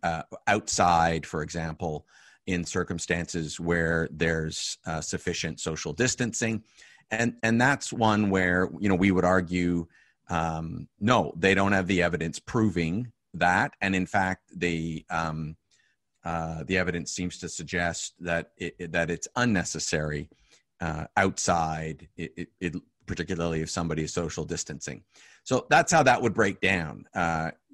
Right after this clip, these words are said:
typically, the absolutes are, I understand they're,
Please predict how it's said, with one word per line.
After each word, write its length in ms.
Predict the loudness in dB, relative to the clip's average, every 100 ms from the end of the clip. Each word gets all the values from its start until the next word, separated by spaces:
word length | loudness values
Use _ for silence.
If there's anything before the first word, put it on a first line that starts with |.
| -16
typically, 600 | 2 2 2 -2 0 2
the 180 | 2 -2 2
absolutes 1080 | 2 2 0 -2 2 2 0 -4 -4 -4 -8 _ 2
are, 520 | 4 6 4 2 -2 -2
I 140 | -2
understand 380 | 0 -2 -2 -2
they're, 160 | -4